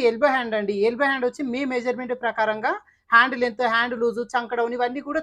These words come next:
చేసుకొని మార్కింగ్ అనేది చేసుకోండి. ఇప్పుడు దీంట్లో ఏం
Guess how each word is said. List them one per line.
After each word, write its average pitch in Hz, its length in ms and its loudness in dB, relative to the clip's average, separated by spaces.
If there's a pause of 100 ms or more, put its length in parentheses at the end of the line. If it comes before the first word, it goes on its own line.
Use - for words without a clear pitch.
చేసుకొని 269 380 0 (100)
మార్కింగ్ 262 320 2
అనేది 320 220 -2
చేసుకోండి. 214 400 -4 (480)
ఇప్పుడు 226 340 0 (140)
దీంట్లో 302 300 2 (160)
ఏం 277 80 -2